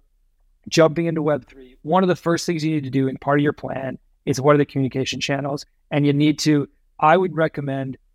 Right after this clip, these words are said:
Twitter and Discord. Your Discord is most likely new, highly unlikely you already have a Discord. So that's great 'cause you know that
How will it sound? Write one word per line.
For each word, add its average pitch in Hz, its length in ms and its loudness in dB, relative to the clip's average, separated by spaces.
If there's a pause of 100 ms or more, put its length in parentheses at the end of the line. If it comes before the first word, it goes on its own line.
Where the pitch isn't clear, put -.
(160)
Twitter 165 360 -2
and 170 120 -4
Discord. 143 600 -4 (460)
Your 143 100 0
Discord 165 460 2
is 143 100 -2
most 143 420 0
likely 160 300 0
new, 139 280 -2
highly 151 420 2
unlikely 143 420 -4
you 135 100 -4
already 135 200 0
have 135 200 -4
a - 60 -20
Discord. - 560 -6
So - 140 -10
that's 147 260 4
great 147 340 0
'cause 131 160 -12
you 135 160 0
know 139 320 0
that 139 160 0